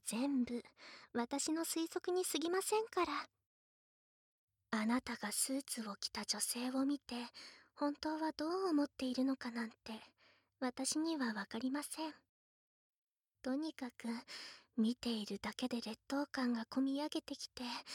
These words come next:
単焦マゾチンチンがピクンピクン反応してしまう。そんな姿の女性に調教されるシチュエーションの作品を選べば、あなたのようなマゾブタは、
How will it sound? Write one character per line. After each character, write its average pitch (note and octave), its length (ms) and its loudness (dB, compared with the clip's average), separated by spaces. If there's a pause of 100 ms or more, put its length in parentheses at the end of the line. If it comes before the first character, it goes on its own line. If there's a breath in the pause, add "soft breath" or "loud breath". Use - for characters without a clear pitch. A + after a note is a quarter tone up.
(360 loud breath)
単 C#4+ 220 -4
焦 D#4 320 0
マ D#4 140 0
ゾ D#4+ 140 -2
チ - 160 -4
ン F4 160 -2
チ - 200 0
ン C#4 100 0
が C4 220 0
ピ - 200 -2
ク - 120 -8
ン D4 40 -4 (160)
ピ - 140 -6
ク - 180 -2
ン D#4+ 80 0
反 C#4 380 0
応 D4 160 -2
し - 100 -4
て - 120 -10
し - 220 2
ま D#4+ 200 -4
う。 E4 60 -6 (1160 loud breath)
そ G3 160 -2
ん G3 80 0
な G#3+ 120 0
姿 A#3+ 400 -2
の G3+ 120 -2
女 G3+ 140 -4
性 A#3 260 2
に A#3 140 4
調 C4 260 -2
教 C#4 240 -2
さ C#4+ 160 -2
れ C#4+ 120 0
る D4 120 -2
シ - 120 -4
チ C#4+ 120 -2
ュ D4 140 0
エ - 20 0
ー D#4 40 -4
シ - 140 -2
ョ D#4+ 40 -2
ン D#4 60 -4
の D#4 80 -4
作 - 200 -8
品 D#4 340 -4
を D#4+ 60 0
選 C#4 160 0 (180)
べ F#4 80 2
ば、 D4 240 -2 (640 loud breath)
あ A3 140 4
な A#3 140 2
た A#3 120 -4
の G#3 120 -4
よ G#3 200 -2
う G#3+ 60 -2
な G3 140 -4
マ G3 140 -4
ゾ A3+ 160 -4
ブ B3+ 120 -6
タ - 160 -6
は、 C4 240 -4